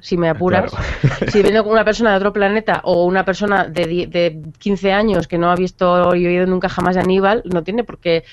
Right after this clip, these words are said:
Speaker 1: Quiero decir que si lo miras desde ese punto de vista, todos esos guiños no los pillas, es a, es a lo que me refiero, que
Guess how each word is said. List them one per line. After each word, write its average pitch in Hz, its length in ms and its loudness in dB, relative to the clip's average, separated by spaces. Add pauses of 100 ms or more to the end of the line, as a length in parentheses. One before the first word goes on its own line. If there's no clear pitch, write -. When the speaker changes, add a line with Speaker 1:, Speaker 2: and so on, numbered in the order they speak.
Speaker 1:
Quiero 202 120 2
decir 208 220 0
que 180 200 0 (180)
si - 140 -2
lo 196 80 4
miras 247 240 2
desde 240 160 0
ese 247 140 -2
punto 226 280 0
de 196 100 2
vista, 202 460 -2 (320)
todos 202 240 2
esos 214 220 0
guiños 208 300 -2
no 247 100 0
los 240 160 -2
pillas, 196 360 -4
es 170 140 -4
a, 175 140 0
es 180 40 2
a - 20 2
lo 190 120 0
que 220 60 -4
me 214 80 0
refiero, 196 420 -4
que 160 280 -2